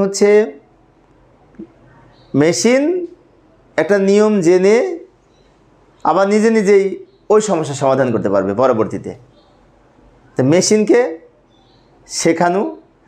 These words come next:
এমনভাবে শেখানো যে মেশিনটা ওইভাবে আবার পরবর্তীতে কাজ করতে পারবে।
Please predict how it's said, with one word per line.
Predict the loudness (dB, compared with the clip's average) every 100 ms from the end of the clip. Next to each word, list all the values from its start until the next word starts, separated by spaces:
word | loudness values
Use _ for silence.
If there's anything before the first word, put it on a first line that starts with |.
| _ _
এমনভাবে | 0 2 0 0 -2
শেখানো | -4 -2 -4 -4 -2
যে | 0 2
মেশিনটা | 0 0 2 2
ওইভাবে | 2 2 2
আবার | 2 2
পরবর্তীতে | 0 0 -2 -2 0
কাজ | 0 -2
করতে | -4 -4
পারবে। | -4 -6